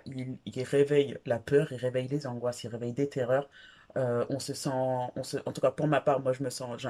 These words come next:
on, on se sent oppressé, on se sent fliqué, et, euh, on a l'impression d'être en guerre. À un moment donné, euh,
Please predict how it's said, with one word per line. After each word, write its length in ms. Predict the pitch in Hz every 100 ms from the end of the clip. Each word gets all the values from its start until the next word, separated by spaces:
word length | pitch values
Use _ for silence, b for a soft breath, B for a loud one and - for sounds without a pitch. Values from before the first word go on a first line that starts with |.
| -
on, 180 | 127 120
on 60 | -
se 120 | -
sent 100 | 151 143
oppressé, 380 | 151 - 156 180
on 80 |
se 80 | 156
sent 160 | 143 123
fliqué, 420 | - 147 - 202 B B B B
et, 200 | - 151
euh, 180 | 147 120 -
on 100 | 131
a 60 |
l'impression 320 | 131 135 143 190
d'être 240 | 143 -
en 80 | 135
guerre. 280 | 139 156 143 _ _ _ _ _ _ _ _ _ -
À 60 |
un 60 | 117
moment 240 | 117 113
donné, 320 | 110 120 143
euh, 60 | 135